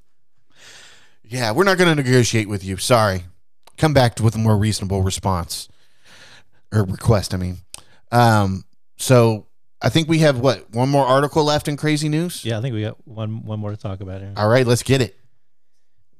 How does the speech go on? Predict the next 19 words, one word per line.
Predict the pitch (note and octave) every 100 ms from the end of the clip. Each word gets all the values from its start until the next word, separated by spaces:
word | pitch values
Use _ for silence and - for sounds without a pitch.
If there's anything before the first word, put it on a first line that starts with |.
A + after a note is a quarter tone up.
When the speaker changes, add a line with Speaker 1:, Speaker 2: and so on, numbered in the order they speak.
| -
Speaker 2:
Pull | C3+
this | B2+ -
one | A#2
back | B2 A2+
up | B2+ B2+
here. | C#3+ C3
Uh, | C#3+ C#3 C#3 C3 C3+ - - -
Speaker 1:
This | C3+ -
is, | A2 -
this | C3+ A#2+
is | G#2+
all | A#2 A#2
Mister | A2+ G#2+ G#2
P | F2 A2+
B | G2+ G2+
S | F#2+ -
right | F2+
here, | F2+ G2 F2+
too. | - F#2+ F2+